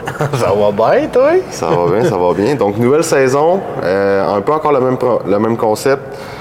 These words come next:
Speaker 2: Donc, on va recevoir des invités. Euh, des fois, on va faire des podcasts aussi plus solo pour parler de divers sujets concernant le fitness, le bodybuilding, euh, puis tout ce qui vient avec, là, euh, même un petit peu de powerlifting de temps en
Speaker 1: Ouais.
Speaker 2: temps, là, euh,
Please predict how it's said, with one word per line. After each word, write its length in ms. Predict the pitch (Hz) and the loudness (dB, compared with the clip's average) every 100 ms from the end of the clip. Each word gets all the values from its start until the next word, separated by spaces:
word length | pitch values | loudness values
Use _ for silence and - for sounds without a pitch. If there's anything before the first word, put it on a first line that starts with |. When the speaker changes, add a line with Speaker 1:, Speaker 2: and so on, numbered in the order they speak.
| - - - | -16 -14 -4
Speaker 2:
Donc, 320 | 95 95 90 | 0 0 0
on 140 | 92 95 | 0 0
va 80 | |
recevoir 280 | 95 110 113 | 0 0 0
des 120 | 113 117 | 2 2
invités. 460 | 107 - 131 131 135 - - | 0 0 2 2 -2 -6 0
Euh, 220 | 92 90 | 2 2
des 120 | 95 | 0
fois, 140 | 107 | 0
on 60 | 101 | -2
va 20 | |
faire 160 | 95 104 | 0 0
des 80 | 98 | 0
podcasts 480 | 98 95 110 104 | 0 -2 -2 -2
aussi 220 | 101 92 98 | -4 -6 -6
plus 240 | 101 107 | -2 -2
solo 500 | - - 98 107 113 - - - - | -2 0 2 2 0 -4 -14 -14 -4
pour 120 | 101 | -4
parler 400 | - 92 85 101 | -2 -2 0 0
de 140 | 101 95 | 2 0
divers 340 | 92 92 104 | 0 0 -2
sujets 320 | - 95 104 | -2 -2 -2
concernant 500 | 104 98 95 95 98 | 0 -2 0 -2 -2
le 160 | 98 101 | 0 -2
fitness, 800 | 101 104 - 113 107 107 - - 82 | -2 -4 -2 0 0 -2 -12 -10 0
le 160 | 92 | 0
bodybuilding, 840 | 95 95 95 90 90 95 98 98 101 - - - - - | 2 2 2 0 0 0 0 -2 -6 -10 -16 -14 -14 -6
euh, 640 | 85 80 78 78 78 78 71 | -2 0 0 0 0 0 -2
puis 160 | - - | -4 -8
tout 180 | - 110 | -2 -2
ce 120 | - | -2
qui 100 | - | -6
vient 220 | 98 95 | -2 0
avec, 360 | 90 90 98 - | 0 0 -2 0
là, 80 | 87 | 0
euh, 560 | 87 90 - 62 55 - - | 2 2 2 0 0 -2 -2
même 160 | 104 117 | 0 0
un 60 | 110 | -2
petit 100 | - | -4
peu 60 | |
de 60 | - | -2
powerlifting 640 | 98 98 98 92 - 104 | 2 2 2 0 0 -2
de 40 | 95 | 0
temps 160 | 95 | 0
en 140 | 92 85 | 0 -2
Speaker 1:
Ouais. 60 | 101 | -2
Speaker 2:
temps, 60 | 107 | 0
là, 140 | 104 110 - - - - 190 | 0 0 -2 -14 -12 -8 -4
euh, 180 | 87 85 | -2 -2